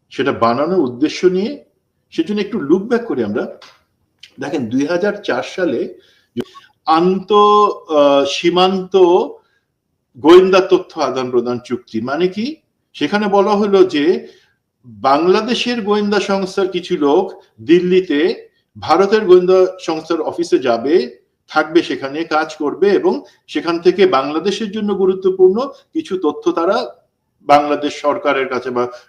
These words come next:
গোয়েন্দা সংস্থার কাছে পাঠাবে। তার বিপরীতে ভারতীয় গোয়েন্দা সংস্থার কিছু লোক আবার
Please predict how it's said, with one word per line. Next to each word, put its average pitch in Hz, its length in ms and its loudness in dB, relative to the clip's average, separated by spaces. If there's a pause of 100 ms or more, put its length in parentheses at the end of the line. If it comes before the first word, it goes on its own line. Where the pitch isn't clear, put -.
গোয়েন্দা 123 260 0
সংস্থার 117 360 -6
কাছে 113 200 -6
পাঠাবে। 98 420 -12 (920)
তার 202 200 4
বিপরীতে 226 600 0
ভারতীয় 233 580 0
গোয়েন্দা 247 340 0
সংস্থার 196 460 0
কিছু 170 240 0
লোক 156 180 -2
আবার 151 260 0